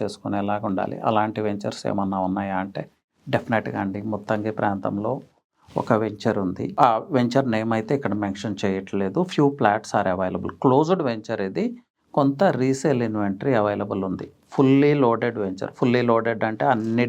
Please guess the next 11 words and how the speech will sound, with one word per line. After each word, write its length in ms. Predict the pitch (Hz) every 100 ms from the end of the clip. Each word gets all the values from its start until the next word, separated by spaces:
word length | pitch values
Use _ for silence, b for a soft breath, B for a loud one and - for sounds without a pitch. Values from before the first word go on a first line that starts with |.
| 113
డెవలప్‌మెంట్స్ 580 | 104 101 101 110 - -
కంప్లీట్ 340 | 113 101 117 - 95
చేసుకున్న 460 | 92 - - 139
వెంచర్. 320 | 92 92 - - _ _ _ - 131
బ్యాంక్ 240 | 110 113 110
లోన్స్ 260 | 104 104 - 110
కూడా 160 | 98 90
వస్తాయి. 380 | - 87 95 101 - _ _ _ -
So, 60 | 127 107
అతి 180 | 101 101
త్వరలోనే 460 | 113 110 104 104